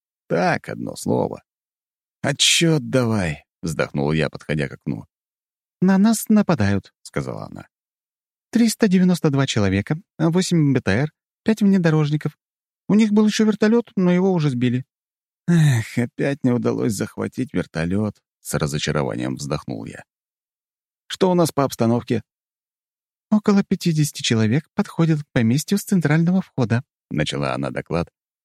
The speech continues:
попутно черпая из меня оставшуюся энергию, которой было не сильно много.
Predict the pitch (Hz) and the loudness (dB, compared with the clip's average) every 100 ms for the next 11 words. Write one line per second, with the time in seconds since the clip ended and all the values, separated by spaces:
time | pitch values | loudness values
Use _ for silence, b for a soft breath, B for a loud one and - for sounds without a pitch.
0 | _ 113 - 143 117 107 117 113 98 95 | _ -6 -2 -2 -2 -2 -2 0 0 0
1 | 87 85 85 92 82 - 80 - 80 - | 0 0 0 0 -2 -4 -4 -2 -4 -2
2 | 87 113 95 69 52 - _ _ _ - | 0 0 -2 -4 -8 -12 _ _ _ -8
3 | 80 78 71 82 76 69 92 95 82 65 | -2 -2 0 0 0 0 -2 -2 -4 -2
4 | 80 107 73 - | 0 2 0 -4